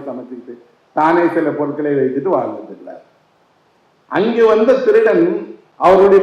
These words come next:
புத்தகத்தை எடுத்து படித்தது அவருக்கு மகிழ்ச்சி தான், அவர் அதற்காக தண்டிக்காதீங்கிறார். நாம்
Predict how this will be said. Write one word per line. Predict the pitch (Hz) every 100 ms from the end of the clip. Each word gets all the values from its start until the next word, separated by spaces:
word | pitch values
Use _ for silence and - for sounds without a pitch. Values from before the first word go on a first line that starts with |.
| 214
புத்தகத்தை | - 151 196 190 185
எடுத்து | 196 196
படித்தது | - 170 160 196 196
அவருக்கு | 160 151 147
மகிழ்ச்சி | 147 185 185 160 131
தான், | 127 - - _ _ _ _ -
அவர் | 151 160 151
அதற்காக | 214 - 208 220 -
தண்டிக்காதீங்கிறார். | - 156 147 135 - 117 120 - - _ _ _ _ _ _ _ _ _ _ _ _ -
நாம் | 160 180 180